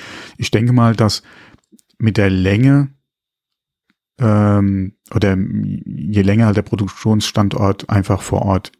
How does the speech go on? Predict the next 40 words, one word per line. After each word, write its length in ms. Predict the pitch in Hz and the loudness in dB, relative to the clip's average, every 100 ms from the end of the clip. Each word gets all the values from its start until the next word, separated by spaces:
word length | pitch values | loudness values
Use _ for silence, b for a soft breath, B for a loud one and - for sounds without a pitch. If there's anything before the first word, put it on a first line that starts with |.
| - | -4
oder 140 | 98 95 | 0 2
in 280 | 101 - | 0 0
dem 140 | 104 98 | -2 0
Fall 160 | 98 | 0
in 120 | 95 101 | 2 2
Indien 340 | 98 92 87 | 2 2 0
ist, 220 | - - | 0 0
umso 240 | - 95 95 | -2 -2 -2
besser 340 | 98 98 90 | -2 0 0
wird's 180 | 92 - | -2 -2
auch 200 | 95 90 | -4 0
werden. 440 | 90 95 92 82 b b b b | 0 2 0 -2 b b b b
Ich 100 | - | -8
denke 160 | - 90 | -2 0
mal, 100 | 90 | 0
das 160 | 90 - | 0 -2
wird 160 | 92 | -2
sich 200 | - - | -2 -2
in 220 | 87 87 | -2 -4
Zukunft, 600 | - 113 101 101 92 - B B B B B - | -2 -2 0 0 -2 -8 B B B B B -4
äh, 60 | |
auf 220 | 98 101 107 | -2 0 0
jeden 140 | 98 | 0
Fall 140 | 101 - | 0 0
auch 100 | 95 | -2
noch 160 | 92 | -2
ändern, 400 | 98 110 104 87 | 0 2 2 2
ja. 240 | 85 98 B B B B B - | 2 0 B B B B B -4
Ähm, 340 | 98 90 90 - _ _ - _ _ | 0 2 0 -4 _ _ -20 _ _
aber 300 | - 101 92 - | -4 0 0 -2
aktuell, 680 | - - - 90 110 135 139 _ - | -4 -4 0 2 2 0 -2 _ -4
ja, 160 | 98 | -2
und 200 | 120 107 | -2 -4
da 160 | 104 101 | -2 -2
ist 180 | - - | -2 -4
Foxconn 720 | - 104 - - 113 107 110 | -6 -6 -4 -2 0 0 0
ja 260 | 113 98 98 | 2 2 2
hoffentlich 520 | 101 107 104 104 - | 0 0 0 -2 0
dann, 280 | 101 95 98 | 0 0 2
ähm, 300 | 95 90 | 2 0